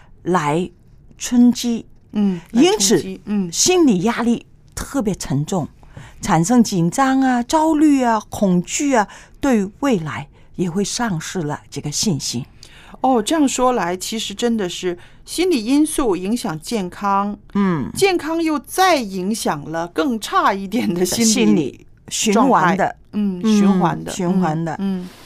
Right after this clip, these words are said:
Speaker 1: 那么除了这个担心、忧心之外呢，
Speaker 2: 嗯。
Speaker 1: 他也会感觉到孤独不安。
Speaker 2: 是。
Speaker 1: 老年人离退休后的生活，
Speaker 2: 嗯。
Speaker 1: 家庭的生活，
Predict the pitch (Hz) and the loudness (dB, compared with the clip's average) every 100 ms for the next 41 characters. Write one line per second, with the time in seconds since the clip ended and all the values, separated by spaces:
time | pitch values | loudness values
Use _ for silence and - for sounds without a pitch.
0 | - - 220 269 254 233 277 269 208 185 | -12 2 4 4 2 -2 2 4 2 0
1 | 190 180 175 - 254 262 240 262 240 240 | 2 2 0 -2 -2 0 0 2 4 4
2 | 254 247 - 247 240 247 226 170 151 151 | 2 0 0 0 2 2 2 2 -2 -2
3 | 214 190 - - 262 262 - - - - | -2 -2 -6 -8 -2 0 -2 -6 -18 -4
4 | 180 160 240 208 - - 180 151 156 170 | 0 0 2 2 2 -6 -6 -6 -4 -4
5 | 175 151 - - - 220 190 151 - 175 | -4 -6 -10 -20 -4 -2 0 -2 0 -2
6 | - 160 165 - - - - 180 170 - | -2 -4 -6 -12 -18 -10 -4 -4 -4 -18
7 | - - - - - - - - - - | -20 -20 -20 -20 -20 -20 -20 -20 -20 -20
8 | - - - - 208 202 202 208 233 269 | -20 -20 -20 -4 2 4 6 6 4 4
9 | 226 226 240 247 233 - - - 208 196 | 4 4 4 2 0 -8 -20 -8 0 4
10 | 214 233 262 - - 277 214 - 285 269 | 6 6 2 -2 0 2 2 2 0 0
11 | - 269 175 170 247 233 196 135 - - | 2 0 2 -2 0 2 2 0 -2 -18
12 | - - 208 196 180 170 - - 285 262 | -20 -12 -4 -4 -4 -10 -16 -6 -4 -2
13 | - 190 190 185 214 196 180 - | -2 0 0 0 -2 -2 -4 -10